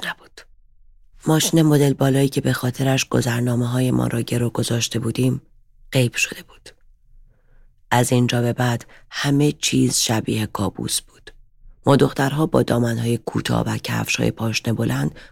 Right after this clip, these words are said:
خشکمان زده بود و سرما داشت اعضای بدنمان را یکی یکی تسخیر می‌کرد. دمای بدنمان به شدت پایین آمده بود. سیم کارت نداشتیم، از هتل دور بودیم، راه‌ها بسته بود، هیچ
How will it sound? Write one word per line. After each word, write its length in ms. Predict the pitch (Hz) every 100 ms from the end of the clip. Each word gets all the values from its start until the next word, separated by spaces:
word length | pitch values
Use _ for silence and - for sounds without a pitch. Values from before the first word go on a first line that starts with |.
| -
خشکمان 460 | - 120 - 107 120
زده 240 | - 113
بود 240 | 120 113 110 - - - -
و 40 |
سرما 460 | - 123 123 131 131
داشت 320 | 123 120 - - - -
اعضای 500 | 113 135 139 143 131
بدنمان 580 | 117 117 123 120 113
را 120 | 110 107
یکی 400 | 107 117 - 113
یکی 280 | 110 -
تسخیر 500 | - 113 - - 110
می‌کرد. 400 | - - - - - - - - - - - - - -
دمای 400 | 160 165 175 175
بدنمان 540 | 139 131 139 127 127
به 100 | 135
شدت 480 | - 147 135 143 143 -
پایین 280 | 127 113
آمده 300 | - - -
بود. 220 | - - - - _ _ -
سیم 200 | - 151
کارت 280 | - 120 117
نداشتیم، 600 | 113 110 - - - 110
از 180 | - - -
هتل 260 | 127 110 101 -
دور 240 | 110 104
بودیم، 380 | - 87 107 107 - - -
راه‌ها 400 | 165 151 127 127
بسته 440 | 120 117 117 -
بود، 220 | 110 - -
هیچ 480 | - 208 208 196